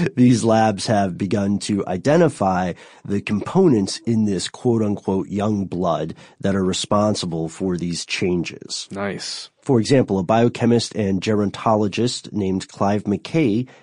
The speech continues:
Speaker 1: based in Cornell University, uh, up there in Ithaca, New York, was the first individual to apply parabiosis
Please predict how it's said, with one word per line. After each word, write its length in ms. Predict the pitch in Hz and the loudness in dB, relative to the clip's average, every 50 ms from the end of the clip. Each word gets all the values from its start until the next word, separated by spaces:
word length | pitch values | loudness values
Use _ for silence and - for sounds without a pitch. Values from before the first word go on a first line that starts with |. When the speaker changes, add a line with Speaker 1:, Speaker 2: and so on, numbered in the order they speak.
| _ - | _ -6
Speaker 1:
based 320 | - 107 113 110 - - 104 | -2 -2 0 0 0 -2 -2
in 120 | 101 98 | -2 -2
Cornell 440 | - - - 120 113 107 107 104 107 | -4 -4 -2 0 2 2 2 2 0
University, 880 | 104 92 98 104 101 90 - 107 131 143 139 - - 92 92 92 101 98 - _ _ - - - | 0 0 0 -2 -2 0 0 0 0 0 0 -2 -6 -4 -4 -4 -4 -6 -10 _ _ -20 -18 -12
uh, 380 | - - 92 92 90 87 90 | -6 -2 -2 0 2 2 0
up 100 | 101 - | 0 0
there 120 | - 107 95 | 0 0 2
in 80 | 95 | 2
Ithaca, 300 | 104 107 - 101 87 101 | 0 -2 -2 -4 -4 -4
New 140 | 98 95 95 | -2 -2 0
York, 280 | 95 117 131 120 - - - - - - - | 2 2 2 2 0 -2 -10 -20 -20 -16 -8
was 280 | - 113 117 110 101 - | -2 0 0 0 0 0
the 180 | - 113 104 101 | -2 -2 -2 -2
first 720 | 95 - - - - - - 156 165 175 165 - - - | -4 -6 -12 -20 -12 -2 2 4 4 4 4 0 -2 -4
individual 600 | - 113 131 131 110 98 104 92 87 95 98 101 104 | -2 0 0 0 2 0 0 -2 -2 -2 -2 -2 -2
to 180 | - - 110 | -2 -2 -2
apply 340 | 104 - - - 104 98 98 | -2 0 0 2 2 2 2
parabiosis 1080 | 92 - - - 127 131 135 135 - 107 95 92 95 95 95 92 - - 92 - - | -2 -4 -4 0 2 4 4 2 2 2 0 2 0 0 -2 -4 -4 -4 -4 -4 -6